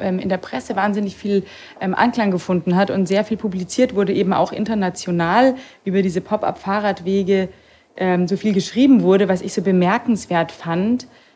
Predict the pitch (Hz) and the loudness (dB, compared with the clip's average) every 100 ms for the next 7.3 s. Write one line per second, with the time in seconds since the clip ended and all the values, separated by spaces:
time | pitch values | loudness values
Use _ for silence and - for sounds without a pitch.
0 | _ 185 - 190 - - _ 185 208 196 | _ -6 -2 -2 -2 -12 _ 0 0 0
1 | 175 - 214 - 202 - - 185 196 - | -4 -4 -6 -4 -12 -10 0 0 0 -2
2 | 185 - 185 185 190 240 233 - 185 - | -6 -2 2 4 4 4 4 2 0 0
3 | 190 175 - 175 - 180 160 165 190 196 | -4 -4 -2 -2 0 -2 0 2 2 0
4 | 185 185 185 170 190 190 196 - 175 165 | -2 -2 -4 -4 -6 -6 -12 -14 -4 -4
5 | 160 160 156 - _ _ _ 220 - 226 | 0 -2 -4 -16 _ _ _ -2 4 2
6 | 247 220 190 240 247 220 - 202 185 277 | 4 2 4 4 2 0 -2 0 2 0
7 | - 196 | -2 -2